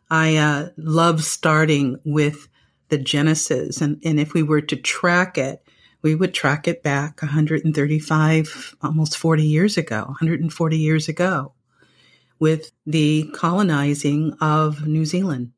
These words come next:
And that was when really the first petition involving rights of nature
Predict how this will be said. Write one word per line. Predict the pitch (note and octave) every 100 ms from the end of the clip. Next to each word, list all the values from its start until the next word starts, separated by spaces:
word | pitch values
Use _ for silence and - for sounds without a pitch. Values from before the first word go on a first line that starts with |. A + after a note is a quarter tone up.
| _ _ _ -
And | D#3+
that | D#3+ E3
was | D#3+ D3+
when | E3 D#3+ D#3+ D#3+ D#3 D#3+ D#3
really | F#3 G3 D#3
the | D#3
first | D#3 D#3 D3+ -
petition | - F3+ F3 C#3 C3+ C#3+ _ -
involving | D#3 D3+ D3 D#3 G3 A3 D#3+ C#3+
rights | C#3 C3+ - C#3
of | -
nature | C3 C3+ - C3 -